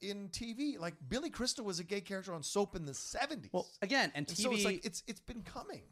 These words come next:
Speaker 2: And T V is, again, is a very different medium because the way that they finance the shows, the
Speaker 1: Right.
Speaker 2: way that they make the money on the shows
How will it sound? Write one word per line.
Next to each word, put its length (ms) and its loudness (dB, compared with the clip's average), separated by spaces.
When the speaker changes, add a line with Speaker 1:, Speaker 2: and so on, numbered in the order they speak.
Speaker 2:
And 120 2
T 200 2
V 140 4
is, 200 6
again, 320 8
is 140 0
a 60 2
very 260 6
different 260 0
medium 340 2
because 280 -2
the 100 -2
way 320 4
that 140 -2
they 100 -2
finance 440 0
the 100 0
shows, 420 4
the 80 0
Speaker 1:
Right. 80 2
Speaker 2:
way 140 6
that 100 2
they 80 0
make 160 -2
the 60 -2
money 200 2
on 60 4
the 80 4
shows 320 2